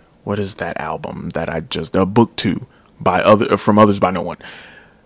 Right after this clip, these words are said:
The first two songs are almost like intros, and then you've got this big, long, monstrous song. That's kind of what the first three tracks on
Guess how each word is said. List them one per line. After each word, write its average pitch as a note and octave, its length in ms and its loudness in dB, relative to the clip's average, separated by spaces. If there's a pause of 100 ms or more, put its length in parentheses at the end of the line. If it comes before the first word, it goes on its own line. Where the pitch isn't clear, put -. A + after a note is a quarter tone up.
(120)
The - 80 -8
first - 420 2
two C3+ 160 2
songs A2 400 6
are F#2+ 80 2
almost G2 260 0
like - 300 -6
intros, G2 760 0
and A2 160 0
then G#2 120 4
you've G2+ 100 0
got F#2+ 140 -2
this - 180 -10
big, B2 400 -4
long, F#2+ 500 0
monstrous F#2+ 580 -2
song. F#2+ 440 -2 (1400)
That's B2+ 300 4
kind C3+ 160 0
of A#2+ 80 0
what A#2 120 0
the B2 60 -4
first - 440 0
three B2+ 100 4
tracks G#2 560 -4
on G2 320 2